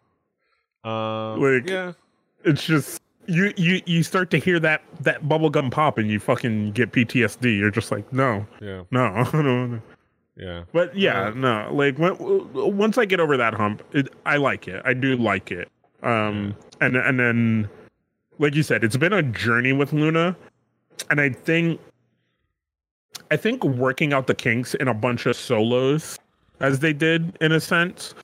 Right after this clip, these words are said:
Speaker 2: like, the, the solos and then a grouping, solo grouping, solo grouping, solo grouping, um, definitely gave you an interest of the ranges that they can do, because even thinking back to those, those were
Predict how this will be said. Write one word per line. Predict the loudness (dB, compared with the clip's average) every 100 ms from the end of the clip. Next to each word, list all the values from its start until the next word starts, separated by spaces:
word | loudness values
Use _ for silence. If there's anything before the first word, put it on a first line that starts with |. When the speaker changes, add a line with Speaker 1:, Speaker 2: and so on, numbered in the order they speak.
| _ _ -2
Speaker 2:
like, | 0 0 -2 -4
the, | -2 -2 0
the | 0
solos | 2 2 2 0 0
and | 0
then | 0
a | 0
grouping, | 0 0 0 0 0 -2 -8 -14
solo | -2 0 2 2
grouping, | 0 0 -2 -2
solo | 0 0
grouping, | 0 0 0 0
solo | 0 0
grouping, | 0 -2 0 -2 -4 -10 -20 _ -2
um, | 0 2 0 -2 -6 -10 -20 _ _ _ _ -2 -2 0
definitely | -2 2 0 2 0
gave | 0 0 0
you | 2 2 0 -6 _ -16 -16 _ _ _ -4
an | -4 0
interest | 0 0 0 0
of | 0
the | 0
ranges | 0 0 2 2 2 0
that | -2
they | -2 0
can | -2 -2 -12 -4
do, | 0 0 0
because | 0 0 0 -2 -8 -18 _ _ _ -18 -18 -6
even | -2 0 2
thinking | 0 2 2
back | 2 0 0
to | 2
those, | 2 0 -2 -2
those | 0 2 2 0
were | 0